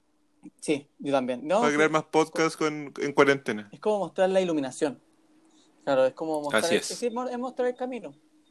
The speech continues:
Speaker 1: Los líderes pueden
Speaker 2: Así
Speaker 1: hacer,
Speaker 2: es.
Speaker 1: los líderes como nosotros pueden hacer esto.
Speaker 2: <laughs>
Speaker 1: Es cierto.
Speaker 2: Así es.
Speaker 1: Ya, oye, ya,
Speaker 2: Ya,
Speaker 1: pero
Speaker 2: po.
Speaker 1: asumiendo que la
Speaker 2: Se-,
Speaker 1: gente
Speaker 2: se-,
Speaker 1: nos va a
Speaker 2: en cua-
Speaker 1: escuchar, tú te querés presentar. Yo te puedo entrevistar, yo te
Speaker 2: Mm,
Speaker 1: puedo
Speaker 2: pero es que apre-,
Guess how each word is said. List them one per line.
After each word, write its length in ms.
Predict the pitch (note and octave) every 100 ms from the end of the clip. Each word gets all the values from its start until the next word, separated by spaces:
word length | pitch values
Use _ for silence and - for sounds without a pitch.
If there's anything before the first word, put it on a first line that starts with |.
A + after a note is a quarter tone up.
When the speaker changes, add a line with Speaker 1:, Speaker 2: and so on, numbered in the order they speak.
| _ _
Speaker 1:
Los 140 | D#3 D#3
líderes 340 | F#3 G3+ F#3+
pueden 180 | - A#2+
Speaker 2:
Así 100 | E3
Speaker 1:
hacer, 120 | E3+
Speaker 2:
es. 120 | - -
Speaker 1:
los 180 | F#3+ D#3
líderes 300 | F3 F3 -
como 160 | D#3+
nosotros 300 | D#3 - F#3+
pueden 220 | F3 E3+ F#3
hacer 200 | F3 C#3
esto. 260 | - - - - -
Speaker 2:
<laughs> 480 | F#3 F#3 D3 - D3+
Speaker 1:
Es 80 | -
cierto. 420 | D3+ - - C3 - - - A#3 A3 -
Speaker 2:
Así 240 | E3+ - A#2+
es. 240 | - - _ _ -
Speaker 1:
Ya, 120 | - -
oye, 120 | F3 G3+
ya, 140 | G3
Speaker 2:
Ya, 120 | D3+ -
Speaker 1:
pero 120 | -
Speaker 2:
po. 60 | - -
Speaker 1:
asumiendo 360 | E3+ F3+ G#3+ B3
que 60 | G3+
la 40 |
Speaker 2:
Se-, 40 |
Speaker 1:
gente 140 | F#3+ -
Speaker 2:
se-, 60 |
Speaker 1:
nos 140 | G#3+ G3
va 40 |
a 20 | G3
Speaker 2:
en 60 |
cua- 60 | D3+
Speaker 1:
escuchar, 220 | C3+ -
tú 80 | G#3+
te 80 | F#3
querés 160 | F#3
presentar. 520 | G3 F3+ C3+ - - _ _ _ _ _ _ _ _ _ _ -
Yo 100 | A3
te 60 |
puedo 100 | C4+ C#4+
entrevistar, 420 | - - E3 E3
yo 80 | E3+
te 60 |
Speaker 2:
Mm, 40 | G3
Speaker 1:
puedo 0 |
Speaker 2:
pero 140 | D#3
es 60 | D3+
que 80 | G#3+
apre-, 200 | E3+